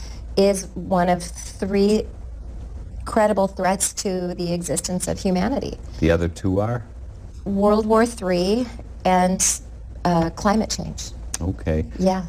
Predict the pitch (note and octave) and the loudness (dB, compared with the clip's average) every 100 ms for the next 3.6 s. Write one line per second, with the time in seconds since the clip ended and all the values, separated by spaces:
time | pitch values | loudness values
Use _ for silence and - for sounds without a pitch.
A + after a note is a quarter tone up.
0 | - - - G#2 F#2+ G#2 B2+ - B2 A#2 | -8 -10 0 2 4 2 2 2 4 4
1 | G2+ G#2+ G#2+ G#2 G2+ F#2+ - G#2+ D2+ - | 4 2 0 0 -2 -2 -2 0 0 0
2 | G3+ F3+ G3+ G#3 - C4+ D#4+ C4 G3 G#3 | 0 2 4 4 4 2 0 2 0 4
3 | A3+ A3+ G#3 F#3+ E3+ F3 | 2 2 0 2 2 0